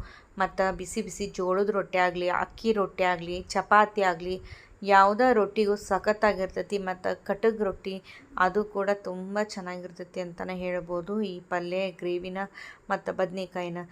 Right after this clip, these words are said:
ಹಚ್ಕೊಂಡು ತಿಂತಾ ಇದ್ರೆ ಏನು ಹೇಳ್ತೀರಿ ಅದ್ರ ರುಚಿ?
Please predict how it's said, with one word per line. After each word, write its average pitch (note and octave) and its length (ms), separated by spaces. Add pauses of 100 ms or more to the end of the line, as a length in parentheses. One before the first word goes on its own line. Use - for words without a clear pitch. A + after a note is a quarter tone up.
(300)
ಹಚ್ಕೊಂಡು F#3 400
ತಿಂತಾ F3+ 320
ಇದ್ರೆ F#3 320
ಏನು F3 120
ಹೇಳ್ತೀರಿ F3 380
ಅದ್ರ F3+ 200
ರುಚಿ? A#3 420